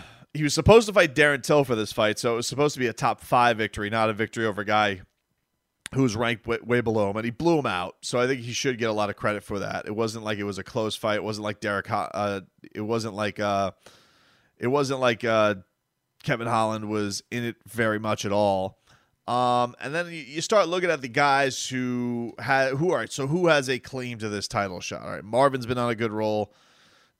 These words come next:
Derek Brunson has been on a good roll. Derek Brunson got stopped by Israel Adesanya pretty badly. Uh, Jared Cannonier, he lost to Robert Whitaker,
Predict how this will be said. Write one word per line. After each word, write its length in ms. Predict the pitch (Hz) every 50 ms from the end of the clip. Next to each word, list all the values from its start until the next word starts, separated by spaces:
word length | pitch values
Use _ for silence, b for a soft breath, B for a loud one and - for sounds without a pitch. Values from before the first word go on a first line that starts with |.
| _ _ _
Derek 360 | - 131 127 113 104 - _
Brunson 420 | - 123 139 147 156 147 - 156
has 120 | 151 143 123
been 120 | 127 135
on 140 | 135 127 123
a 40 | 120
good 180 | 110 120 113
roll. 340 | 107 113 113 113 113 113 117
Derek 320 | 113 110 - 120 113 110 -
Brunson 320 | 120 117 110 - 123 113
got 320 | 110 113 110 110 - -
stopped 500 | - - - - 165 156 147 139 127 -
by 140 | - 117 104
Israel 360 | 104 110 101 107 107 101 101
Adesanya 380 | 101 95 - - 104 101 101 98 -
pretty 360 | - - - 160 170 147 127
badly. 760 | 110 92 90 120 117 117 110 98 85 - 65 65 - - - b b b b b b b b b b
Uh, 200 | - 98 101 101
Jared 380 | 95 - - 143 160 170 165 147
Cannonier, 800 | - 170 160 147 147 139 135 131 131 127 127 127 127 127 120 - _ _ _ _ _
he 220 | _ - 143 147
lost 300 | 151 147 143 139 131 -
to 80 | - 127
Robert 320 | 123 123 120 117 113 110
Whitaker, 640 | 110 117 120 113 110 - - 120 110 110 110 107 -